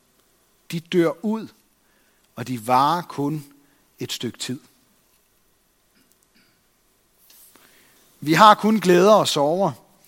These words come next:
Sådan sagde min kone Fridas farfar ofte, kan jeg huske, mens han levede. Han er død for nogle år siden.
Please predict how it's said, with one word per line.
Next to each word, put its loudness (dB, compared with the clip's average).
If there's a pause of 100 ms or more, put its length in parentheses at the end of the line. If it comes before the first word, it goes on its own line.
(240)
Sådan -10
sagde 0
min -4
kone -2
Fridas 0
farfar 2
ofte, -4 (280)
kan -8
jeg -4
huske, -10 (440)
mens -8
han -6
levede. -4 (360)
Han -6
er -2
død -2
for -12
nogle -8
år -4
siden. -12